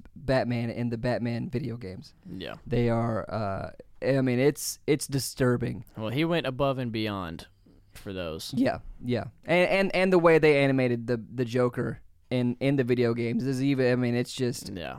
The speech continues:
Speaker 1: it, it is, uh, it's creepy.
Speaker 2: Well, it wasn't cartoony. It
Speaker 1: No,
Speaker 2: was, uh,
Speaker 1: no, it, it was real. <laughs>
Speaker 2: Yeah.
Speaker 1: And, uh, they did a fantastic job. If you haven't played those video games,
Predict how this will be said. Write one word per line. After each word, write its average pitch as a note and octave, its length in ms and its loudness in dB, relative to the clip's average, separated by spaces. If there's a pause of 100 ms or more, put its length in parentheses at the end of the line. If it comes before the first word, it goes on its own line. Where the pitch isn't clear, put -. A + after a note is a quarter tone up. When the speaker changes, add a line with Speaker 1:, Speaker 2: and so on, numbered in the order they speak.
Speaker 1:
it, C3 320 2
it C3 160 0
is, B2 260 -2
uh, G#2+ 420 -4 (120)
it's C3+ 160 -4
creepy. A#2+ 500 -2
Speaker 2:
Well, A2 140 -6
it A2+ 80 -4
wasn't B2+ 260 -2
cartoony. F#2+ 640 -8
It C3+ 100 -6
Speaker 1:
No, D#3 180 8
Speaker 2:
was, A2+ 120 4
uh, D#2 120 -4
Speaker 1:
no, B2+ 220 6
it, C#3 220 4
it D#3 160 6
was C3+ 160 2
real. C3 500 4 (220)
<laughs> - 240 0
Speaker 2:
Yeah. E3+ 300 2 (580)
Speaker 1:
And, A#2 280 0
uh, A2+ 120 -2
they B2 120 0
did A#2 120 -4
a - 40 -2
fantastic A2 540 -4
job. G#2+ 260 -6
If - 120 -12
you A2 40 -8
haven't B2 220 -4
played A2 220 -6
those D3+ 240 6
video A#2 220 2
games, B2 300 -6